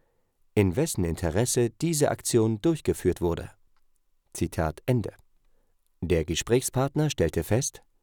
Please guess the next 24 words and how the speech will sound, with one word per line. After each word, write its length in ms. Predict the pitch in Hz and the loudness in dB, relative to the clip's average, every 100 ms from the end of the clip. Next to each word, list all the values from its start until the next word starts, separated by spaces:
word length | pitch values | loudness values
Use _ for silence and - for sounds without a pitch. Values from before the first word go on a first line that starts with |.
| _ | _
Zitat, 540 | - 87 90 101 - - _ _ _ _ _ _ _ _ _ | -2 0 0 -2 -6 -20 _ _ _ _ _ _ _ _ _
"Die 240 | 104 127 - | -2 0 0
ukrainischen 720 | 143 - 143 180 185 - 90 | -2 0 0 2 2 0 0
Behörden 480 | 87 90 143 120 82 | 2 4 2 2 -2
sind 200 | 85 80 | -2 0
jedoch 280 | 92 92 95 | 2 2 0
mit 140 | 85 | -2
der 120 | 87 | -2
Tatsache 560 | - 143 - 107 - 95 | 0 -2 0 -2 0 0
konfrontiert, 720 | 104 101 101 98 123 120 - _ _ _ _ _ _ | 0 0 0 0 2 0 0 _ _ _ _ _ _
dass 160 | - 113 | 0 0
die 200 | - 90 | 0 2
westlichen 540 | 147 - - 92 85 | 2 0 -2 0 0
Länder 360 | 78 113 156 82 | 2 2 2 0
nicht 220 | 78 - | -2 -4
bereit 380 | 92 85 120 - | -2 2 0 2
waren, 380 | 107 107 113 104 _ _ _ _ - | 2 2 0 -4 _ _ _ _ -12
dieses 460 | 98 147 156 165 - | 0 0 2 -2 -2
Verbrechen 560 | 147 123 113 107 123 | 0 0 0 -2 -4
zu 160 | 107 127 | 0 0
rechtfertigen 760 | 131 147 - 85 - - 73 - _ _ _ _ _ _ - | 0 -2 0 0 0 -6 -8 -14 _ _ _ _ _ _ 0
und 180 | 147 - | 2 2
es 120 | 98 | -2
vorzogen, 720 | - 180 190 - 90 87 98 | 2 4 4 2 0 2 -2